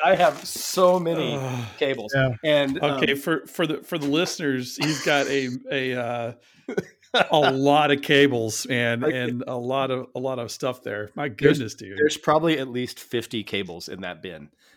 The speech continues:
Speaker 1: right? And so, but they're like,
Speaker 2: <laughs>
Speaker 1: 'cause I've got the micro U S B, the, the, what is it, the
Speaker 2: Yeah.
Speaker 1: macro U S B, the little fatter one, and the one
Speaker 2: Yep.
Speaker 1: that goes, so is your Yeti microphone, Noel, is it the one that has the fatter U S B, or is it a U S B C now?
Speaker 2: It's
Speaker 1: The one that
Speaker 2: fatter one.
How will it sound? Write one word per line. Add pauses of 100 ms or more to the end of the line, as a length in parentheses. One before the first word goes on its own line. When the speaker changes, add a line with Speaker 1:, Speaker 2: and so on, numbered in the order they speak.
Speaker 1:
right?
And
so,
but
they're
like, (100)
Speaker 2:
<laughs>
Speaker 1:
'cause
I've
got
the
micro
U
S
B,
the,
the,
what
is
it,
the
Speaker 2:
Yeah.
Speaker 1:
macro
U
S
B,
the
little
fatter
one, (340)
and
the
one
Speaker 2:
Yep.
Speaker 1:
that
goes, (160)
so
is
your
Yeti
microphone,
Noel,
is
it
the
one
that
has
the
fatter
U
S
B,
or
is
it
a
U
S
B
C
now? (680)
Speaker 2:
It's
Speaker 1:
The
one
that
Speaker 2:
fatter
one.